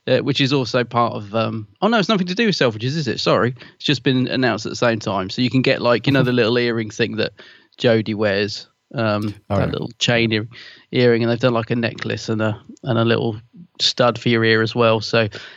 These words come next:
Speaker 1: yeah, that's also been announced at midnight last night. And again, the prices, man, hundred and thirty-five pounds
Speaker 2: Yeah.
Speaker 1: for that
Speaker 2: Yeah.
Speaker 1: little, uh,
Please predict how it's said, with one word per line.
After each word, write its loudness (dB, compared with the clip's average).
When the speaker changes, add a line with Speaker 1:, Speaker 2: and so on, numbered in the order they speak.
Speaker 1:
yeah, 4
that's 0
also 2
been -4
announced -4
at -8
midnight -4
last -4
night. 0
And 2
again, 2
the 2
prices, -2
man, -2
hundred 2
and -4
thirty-five 0
pounds -4
Speaker 2:
Yeah. -2
Speaker 1:
for -2
that 4
Speaker 2:
Yeah. 2
Speaker 1:
little, -2
uh, 2